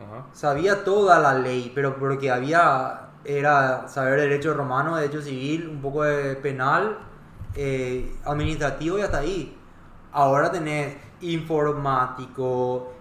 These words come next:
Speaker 2: derecho tributario, derecho de la botella de plástico, derecho ambiental, derecho del termo, derecho de la lata. O sea, hay un montón de especializaciones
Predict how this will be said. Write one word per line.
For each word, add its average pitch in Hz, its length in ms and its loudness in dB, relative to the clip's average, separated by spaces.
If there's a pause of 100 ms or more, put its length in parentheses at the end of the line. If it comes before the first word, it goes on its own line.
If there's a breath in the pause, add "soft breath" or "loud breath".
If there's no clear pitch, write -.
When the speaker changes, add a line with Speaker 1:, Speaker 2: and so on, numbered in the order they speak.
(120)
Speaker 2:
derecho 139 540 2
tributario, 139 960 0
derecho 131 440 -2
de 156 280 0
la 151 120 2
botella 143 520 0
de 143 80 -6
plástico, 131 640 0
derecho 131 340 -4
ambiental, 147 680 0
derecho 143 400 -2
del 139 180 -6
termo, 160 360 -2
derecho 139 260 -4
de 147 60 -4
la 143 100 0
lata. 139 240 -2
O 135 40 -10
sea, 156 240 -2 (320 loud breath)
hay 151 200 2
un 180 100 -2
montón 165 380 -2
de 180 60 -4
especializaciones 185 600 -6